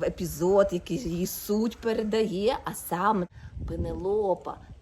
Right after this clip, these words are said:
плете килим вдень, вночі розпускає. Плести килим трактуємо як письмо, розпускання як читання. Тобто зрозуміти, як, е,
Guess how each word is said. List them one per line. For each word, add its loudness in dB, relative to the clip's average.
плете 0
килим 2
вдень, -2
вночі -4
розпускає. -6
Плести 0
килим -6
трактуємо -4
як -2
письмо, 0
розпускання 2
як 0
читання. -4
Тобто 4
зрозуміти, 0
як, 2
е, 2